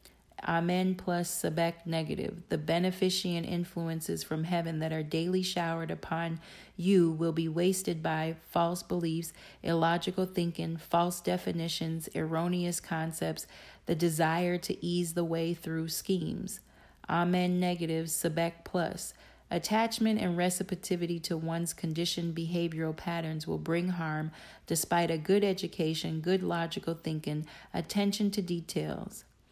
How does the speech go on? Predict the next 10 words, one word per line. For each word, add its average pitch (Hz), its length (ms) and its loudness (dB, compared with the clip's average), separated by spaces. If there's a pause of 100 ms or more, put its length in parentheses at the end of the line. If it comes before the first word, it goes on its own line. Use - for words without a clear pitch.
(440)
Amen 180 560 4
negative, 170 420 0
Sebek 165 600 -2
negative. 156 480 -4 (340)
Attachment 190 720 2
and 170 160 0
receptivity 165 800 -2
to 160 180 -2
one's 165 380 0
conditioned 160 800 0